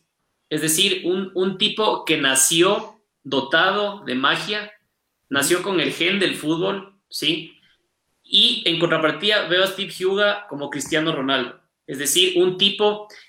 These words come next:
que sin haber nacido... Eh, con el talento innato que tiene Oliver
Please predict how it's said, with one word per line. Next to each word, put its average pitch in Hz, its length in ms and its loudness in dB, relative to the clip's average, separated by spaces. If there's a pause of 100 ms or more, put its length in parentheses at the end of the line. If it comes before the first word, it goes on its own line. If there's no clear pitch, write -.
que 156 140 0
sin 247 260 0
haber 226 240 0
nacido... 220 680 -4 (320)
Eh, 123 540 -2 (220)
con 143 160 -2
el 139 160 2
talento 170 400 0
innato 170 520 0
que 147 100 -6
tiene 151 420 -2
Oliver 151 640 -2